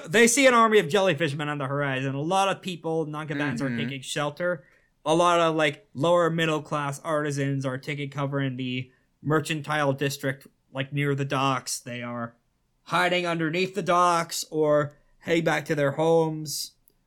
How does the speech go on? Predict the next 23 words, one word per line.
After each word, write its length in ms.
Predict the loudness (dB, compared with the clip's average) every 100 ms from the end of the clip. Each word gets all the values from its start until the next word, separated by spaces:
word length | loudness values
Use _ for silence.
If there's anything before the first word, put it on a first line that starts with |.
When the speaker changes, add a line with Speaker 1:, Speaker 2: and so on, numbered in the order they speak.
| _
Speaker 1:
running 380 | 0 2 2 2
as 220 | 0 0 -2
a 80 | -6
few 200 | -4 -2
gang 320 | 0 -2 -2 -4
members, 520 | -4 -2 -2 -4 -4
like, 220 | -6 -8 _ _ _
come 220 | -4 -4 0
forth 260 | 0 0
in 120 | -2 -4
style 420 | -4 -4 -2 0
in 80 | 0
the 60 |
martial 360 | 0 -2 -2 -2
arts 220 | -2 -4
stance. 680 | -4 -2 -2 -4 -4 -4 -6 _ _ _ _ _ _ _ _ _ _ _ _ _ _ _ -12
Speaker 2:
Hmm. 220 | -10 -2
Speaker 1:
Who 160 | 2
we, 140 | 2 0
what 280 | -2 -4 -4 -10
Speaker 2:
Is 100 | -4
there 160 | -2
any, 320 | -2 -4 -8